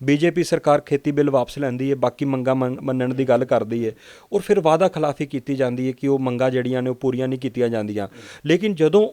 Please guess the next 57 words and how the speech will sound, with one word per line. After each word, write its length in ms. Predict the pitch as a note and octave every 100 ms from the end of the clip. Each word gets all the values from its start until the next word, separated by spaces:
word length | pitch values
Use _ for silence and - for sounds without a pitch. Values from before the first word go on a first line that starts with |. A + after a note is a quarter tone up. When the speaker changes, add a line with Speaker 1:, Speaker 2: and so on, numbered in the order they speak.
| -
Speaker 1:
ਉਹ 160 | G3+ G#3
ਬੰਦੇ 320 | F3+ E3+ F#3
ਫਿਰ 340 | - D#3+ G#3
ਉਹ 380 | A#3+ - - D#3
ਸਰਕਾਰ 400 | - D#3+ D#3 D3
ਦੇ 120 | D3 D#3+
ਨਾਲ 220 | D3+ D3
ਦੁਬਾਰਾ 440 | C3+ C3+ C3+ C#3 - - C3
ਗੱਲ 180 | C#3 D#3+
ਕਰਨ 260 | F#3 E3 E3
ਵਾਸਤੇ 340 | D#3 C#3+ D#3
ਜਾਂਦੇ 320 | C#3 B2+ C3+
ਨੇ 120 | C#3
ਜਾਂ 140 | C#3 C#3
ਆਪਦਾ 180 | C3+ C#3+
ਪੀਸਫੁਲ 500 | D3+ D3+ - D#3 D3
ਪ੍ਰੋਟੈਸਟ 400 | D3 C#3 C#3 -
ਕਰਨ 220 | C3+ C3
ਵਾਸਤੇ 280 | B2+ A#2+ C3
ਜਾਂਦੇ 300 | A#2+ A#2 B2
ਨੇ, 160 | A#2+ - - -
ਤਾਂ 100 | F3+
ਉਹਨਾਂ 220 | F3+ F#3+
ਨੂੰ, 200 | F#3 F#3
ਉਹਨਾਂ 300 | F3+ F3+ F#3+
ਨੂੰ 180 | F#3+ D#3
ਬਿਲਕੁਲ, 540 | F3+ A#3 G3+ G3 F3 -
ਉਹਨਾਂ 220 | F3 F#3+ F#3
ਨੂੰ 100 | F#3+
ਉਹਨਾਂ 200 | G#3+ G#3
ਦੇ 100 | F3+
ਦੇਸ਼ 240 | C#3+ C#3
ਦੇ 160 | C#3 D3+
ਵਿੱਚ 240 | C#3+ C3+
ਹੀ 100 | D3+
ਮਤਰੇਆਂ 400 | C#3+ - C3 C#3
ਵਰਗਾ 240 | C#3 C3+
ਵਿਹਾਰ 240 | C#3 C3 A#2
ਕੀਤਾ 280 | B2 A#2+ B2+
ਜਾਂਦਾ। 360 | B2 A#2+ B2 - - - -
ਉਹਨਾਂ 240 | E3+ F3+
ਨੂੰ 220 | F3+ F#3+
ਉਹ, 220 | F3+ F#3 -
ਉਨ-, 220 | F3 F#3+ G3 _
ਉਹਨਾਂ 240 | E3+ F#3 G3
ਨੂੰ 120 | F#3+
ਇੱਕ 160 | F3+
ਪਾਸੇ 280 | - F3+ G3
ਤੇ 80 | E3+
ਕਿਹਾ 240 | - F3
ਜਾਂਦਾ 240 | F#3+ F3 E3
ਹੈ 40 |
ਕਿ 120 | D#3+
ਸਾਰਾ 260 | D3+ D#3 D#3+
ਭਾਰਤ 340 | D#3 B2+ B2
ਇੱਕ 200 | C3+ B2
ਹੈ, 100 | B2